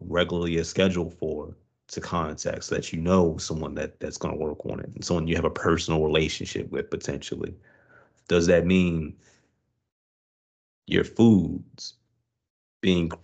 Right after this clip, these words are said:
prepared by chefs? I mean, you have to think about all these different things, uh, and, you know, your health is a, a huge asset, a huge asset. I mean, to get, you know, real meta with this, but again, let's bring it back to the micro and, and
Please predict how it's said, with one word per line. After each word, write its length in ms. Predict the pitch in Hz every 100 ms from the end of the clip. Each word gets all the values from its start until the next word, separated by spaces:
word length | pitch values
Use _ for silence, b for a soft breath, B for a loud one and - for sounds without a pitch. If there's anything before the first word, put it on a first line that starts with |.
| - - _ -
prepared 420 | - - 104 101
by 120 | 95
chefs? 680 | - 127 113 - - - - _ _ -
I 80 | 95
mean, 240 | 95 92
you 140 | 95 113
have 140 | 104
to 80 | 101
think 260 | 110 110 101
about 300 | 95 85 -
all 220 | 104 113
these 180 | 101 92
different 320 | 92 92 85
things, 260 | 101 87 80
uh, 60 |
and, 340 | 64 73 76 80
you 60 |
know, 80 | 78
your 180 | 78 78
health 240 | 95 95
is 180 | 92 85
a, 200 | 78 78 73
a 120 | 80
huge 320 | - 95 87
asset, 500 | 92 80 - - - - _ _
a 40 |
huge 380 | - 98 95 82
asset. 560 | 71 - - 73 - - _
I 60 | -
mean, 220 | 73 76
to 80 | 73
get, 360 | 80 73 - -
you 80 | 76
know, 100 | 73
real 240 | 76 76
meta 340 | 73 73 - -
with 120 | 82
this, 200 | - -
but 120 | -
again, 220 | 73 76 73
let's 220 | 80 -
bring 260 | - 90 92
it 140 | 85
back 180 | 90 85
to 100 | 85
the 80 | 82
micro 460 | 92 92 - 78 78
and, 180 | 78 80
and 260 | 80 71